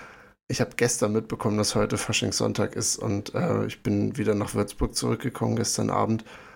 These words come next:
und es hat wirklich nicht enttäuscht. Also ich hab, ich war heute nicht live draußen, aber ich hab's von meinem Balkon so ein bisschen verfolgt und ich muss sagen, Fasching ist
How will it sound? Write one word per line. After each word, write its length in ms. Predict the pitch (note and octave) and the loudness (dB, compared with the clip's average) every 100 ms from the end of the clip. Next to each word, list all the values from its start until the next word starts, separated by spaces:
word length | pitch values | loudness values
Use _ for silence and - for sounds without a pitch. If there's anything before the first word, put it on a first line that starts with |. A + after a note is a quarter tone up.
| - - | -20 -2
und 220 | A#2 G#2 | -2 2
es 160 | - - | 2 2
hat 200 | A2+ A#2+ | 0 -2
wirklich 280 | A#2 C3 | -2 0
nicht 160 | A#2+ A#2 | -2 0
enttäuscht. 520 | A2 - G#2+ G#2+ - | 0 2 0 0 -4
Also 180 | - A2 | -6 -2
ich 140 | A2+ A#2+ | 0 0
hab, 200 | - - | -2 -6
ich 160 | A2 A2+ | -4 4
war 220 | A#2+ B2 | 6 6
heute 200 | C3+ B2+ | 4 4
nicht 140 | A#2 | 0
live 300 | A#2 A2+ B2 | 4 4 4
draußen, 500 | - G#2+ A#2 C#3 C3 | 0 4 6 6 2
aber 180 | A#2+ A2 | 2 4
ich 120 | G#2+ | 2
hab's 180 | A#2 - | 0 0
von 100 | A#2 | 2
meinem 200 | A2 A2 | 4 4
Balkon 480 | A2 A2 - B2 B2 | 2 0 0 2 2
so 100 | A#2+ | 2
ein 100 | A#2 | 0
bisschen 300 | A#2+ - A#2 | 0 0 -2
verfolgt 760 | - G#2 - - C3 D3 D3 - - - - - - | -2 -4 -4 2 4 4 0 -14 -12 -12 -14 -16 -4
und 180 | B2 G#2+ | 0 0
ich 140 | A#2 A2+ | 0 2
muss 160 | G#2+ | 2
sagen, 580 | A2+ A2 A#2 A#2+ A#2+ - - _ _ _ | 4 4 4 2 0 -4 -20 _ _ _
Fasching 680 | - A#2+ A#2 B2 A#2+ A#2+ - | -2 0 2 4 4 2 0
ist 340 | A2+ - - | -2 -2 -4